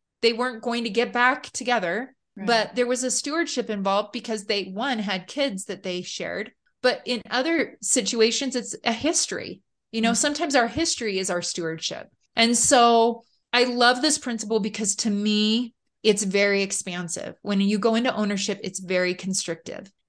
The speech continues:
Speaker 1: There's always an end. It's, "Why did your twenty-year-old make that decision?" Or, "Why is your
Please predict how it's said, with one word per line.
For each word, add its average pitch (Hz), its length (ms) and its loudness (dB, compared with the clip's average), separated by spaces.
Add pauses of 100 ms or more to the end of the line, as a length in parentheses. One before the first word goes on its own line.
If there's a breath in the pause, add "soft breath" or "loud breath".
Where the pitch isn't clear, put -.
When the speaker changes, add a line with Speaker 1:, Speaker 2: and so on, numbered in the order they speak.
(120)
Speaker 1:
There's 208 320 0 (200)
always 226 460 2
an 196 220 -4
end. 190 420 -4 (240)
It's, 208 340 0 (140)
"Why 202 240 4
did 214 220 -2
your 226 100 -2
twenty-year-old 208 680 -4
make 196 220 -4
that 196 180 -4
decision?" 196 640 -6
Or, 190 160 -4
"Why 196 260 0
is 214 240 0
your 208 320 0